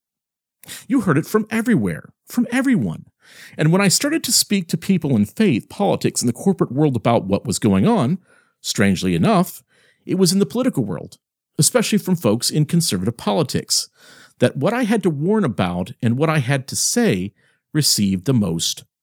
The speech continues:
traction. And where I thought I had the most influence, and that would be in Christian ministries where I was serving on boards and planning strategies for them,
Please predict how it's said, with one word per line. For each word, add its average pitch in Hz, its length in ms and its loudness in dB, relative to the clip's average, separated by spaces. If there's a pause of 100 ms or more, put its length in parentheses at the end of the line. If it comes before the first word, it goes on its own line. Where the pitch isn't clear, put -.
(140)
traction. 170 580 -4 (920)
And 175 280 2 (220)
where 190 180 2
I 285 120 0
thought 226 280 2
I 160 100 2
had 147 200 0
the 135 60 0
most 127 260 2
influence, 143 760 0 (380)
and 117 100 -4
that 113 80 0
would 110 120 0
be 107 160 2
in 85 100 0
Christian 90 380 -2
ministries 131 520 0
where 85 120 -6
I - 20 -4
was 78 160 -6
serving 113 300 0
on 82 140 0
boards 147 420 0
and 85 120 -2 (460)
planning 123 320 -4
strategies 110 560 -2
for 82 140 -6
them, 92 260 -6